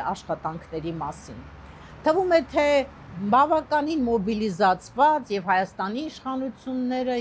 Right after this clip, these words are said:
և հայ ժողովուրդը աջակցում են անտուն մնացած, վիրավոր և, ը, տառապած մեր հայրենակիցներին Արցախից ժամանած։ Սակայն երբ, ը,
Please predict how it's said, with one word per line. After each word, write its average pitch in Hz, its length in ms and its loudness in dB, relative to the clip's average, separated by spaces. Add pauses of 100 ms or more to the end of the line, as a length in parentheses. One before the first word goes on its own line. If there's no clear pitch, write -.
(160)
և 185 340 -2
հայ 196 240 4
ժողովուրդը 170 880 -2 (120)
աջակցում 226 760 0
են 233 220 -2 (320)
անտուն 240 580 2
մնացած, 214 800 0
վիրավոր 185 800 0
և, 202 320 -4
ը, - 480 -6 (240)
տառապած 180 720 2
մեր 180 240 -2
հայրենակիցներին 170 960 -4
Արցախից 156 560 -4
ժամանած։ 156 560 -4 (440)
Սակայն 226 440 2
երբ, 208 400 0
ը, 180 80 6